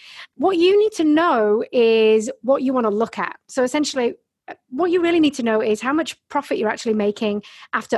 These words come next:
all your expenses and what you actually spending your expenses on. And that is something that we, you know, we probably made that flip around probably a couple of years ago now, um, when we read Profit First by Mike Michalowicz, which we do have a, um,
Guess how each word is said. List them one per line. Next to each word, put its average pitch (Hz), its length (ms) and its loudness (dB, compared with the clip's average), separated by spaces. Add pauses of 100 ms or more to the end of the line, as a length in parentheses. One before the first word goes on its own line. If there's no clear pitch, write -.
all 285 200 2
your 262 120 0
expenses 208 720 -6 (320)
and 269 180 4
what 311 180 0
you 320 100 -2
actually 285 360 -4
spending 240 460 -2
your 220 100 0
expenses 208 640 -4
on. 214 320 0 (460)
And 262 80 0
that 330 80 0
is 349 100 -4
something 285 460 0
that 226 300 -2 (460)
we, 311 720 0
you 269 180 -6
know, 247 100 0
we 311 100 0
probably 403 260 0
made 285 220 2
that 269 180 -4
flip - 420 -4 (240)
around 226 680 -2 (760)
probably 339 180 -2
a - 40 -6
couple 269 220 -2
of 247 40 -2
years 240 220 2
ago 254 180 0
now, 254 320 -2 (120)
um, 220 420 -2
when 233 100 0
we 233 120 0
read 220 280 -4
Profit - 400 -6
First 220 380 -6
by 202 160 0
Mike 196 220 -4
Michalowicz, 226 520 -4
which 233 200 -2
we 226 80 -2
do 233 180 0
have 214 220 -2
a, 208 240 0
um, 196 280 -4